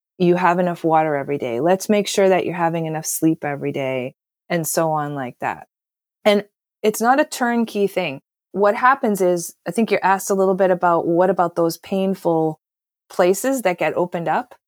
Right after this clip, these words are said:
and they reveal themselves. And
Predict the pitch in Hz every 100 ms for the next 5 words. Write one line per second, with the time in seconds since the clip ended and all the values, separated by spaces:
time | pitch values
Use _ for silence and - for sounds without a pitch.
0 | _ _ _ - 208 196 190 180 - _
1 | _ _ - 185 175 226 247 277 240 233
2 | 165 175 185 208 247 262 - 247 262 277
3 | - - - _ - 190 185